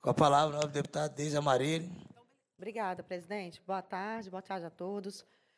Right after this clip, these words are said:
Speaker 2: Presidente, é, essas últimas duas semanas, eu queria, inclusive, fazer aqui um, um convite, não só, acho que aos parlamentares desta casa, que a gente bate muito nessa tecla do poder de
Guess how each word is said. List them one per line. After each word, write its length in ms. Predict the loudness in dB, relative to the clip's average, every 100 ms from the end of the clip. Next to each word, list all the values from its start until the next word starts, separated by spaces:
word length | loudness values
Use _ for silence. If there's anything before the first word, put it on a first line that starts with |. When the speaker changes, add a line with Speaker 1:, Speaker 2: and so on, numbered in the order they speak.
| _ _ _
Speaker 2:
Presidente, 720 | 2 2 2 0 0 -4 -6
é, 920 | -2 0 0 0 0 0 0 0 -2 -8 _ _ -6
essas 340 | -4 -4 -4
últimas 300 | -4 -2 -4
duas 220 | -2 -4
semanas, 600 | -2 -4 -2 -2 -2 -2
eu 80 | -4
queria, 220 | -4 -4
inclusive, 400 | -4 -4 -2 -4
fazer 320 | 0 0 2
aqui 260 | -4 -4 -4
um, 560 | -2 -2 -4 -4 -6 -10 _ _ _ _
um 60 | -8
convite, 800 | 0 0 0 -2 -2 -4 -8 -10 _ _ _ _ -20 _
não 160 | -4 -2
só, 460 | 0 2 2 4 2
acho 120 | 0
que 60 | -2
aos 180 | -2 0
parlamentares 840 | -2 0 0 -2 0 0 0 -2
desta 300 | -4 -4 -6
casa, 480 | -4 -2 -2 -4 -8
que 480 | -8 -6 -2 0
a 60 | 0
gente 200 | -2 -2
bate 260 | -2 -2 -4
muito 160 | -4 -4
nessa 200 | -4 -2
tecla 300 | -2 -2 -4
do 80 |
poder 540 | -4 -4 -2 -2 -2 -6
de 420 | -6 -4 -4 -6